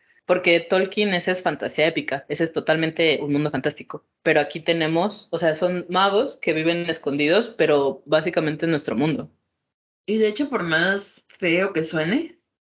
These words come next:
Speaker 2: no he leído los libros de Percy Jackson, entonces no puedo realmente equiparar la construcción del mundo de Rick Riordan,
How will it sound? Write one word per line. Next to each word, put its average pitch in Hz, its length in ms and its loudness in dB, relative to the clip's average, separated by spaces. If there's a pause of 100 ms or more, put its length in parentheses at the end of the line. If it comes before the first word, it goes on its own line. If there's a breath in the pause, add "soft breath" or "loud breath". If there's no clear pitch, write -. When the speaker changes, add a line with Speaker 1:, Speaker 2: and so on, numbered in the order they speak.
(160)
Speaker 2:
no 240 160 4
he 277 40 6
leído 320 280 6
los 262 160 4
libros 226 240 0
de 214 60 0
Percy - 240 -4
Jackson, 180 320 0
entonces 190 260 -2
no 208 100 -4
puedo 214 180 2
realmente 190 400 2
equiparar 170 1000 4 (500)
la 185 140 0
construcción 185 360 -2
del 196 120 0
mundo 190 180 2
de 185 120 6
Rick 175 200 -4
Riordan, 185 400 2